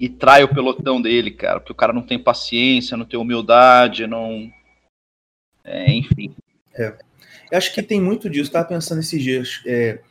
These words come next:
Speaker 2: se me corrija se eu estiver errado, mas eu acho que a questão de traição, ela tem que tá muito ligada à vaidade do cara que trai.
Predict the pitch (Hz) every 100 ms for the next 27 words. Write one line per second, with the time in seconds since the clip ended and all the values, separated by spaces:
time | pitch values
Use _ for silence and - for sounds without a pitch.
0 | _ _ _ _ _ _ _ - - -
1 | 143 143 143 156 160 156 156 156 117 113
2 | 113 113 110 113 - - - - - 160
3 | - 147 160 - - 180 175 175 175 -
4 | 160 175 160 - 156 135 - 127 143 147
5 | 143 143 - 143 143 165 214 226 190 139
6 | 147 151 143 120 110 110 - _ _ _
7 | - 123 123 120 123 - 101 90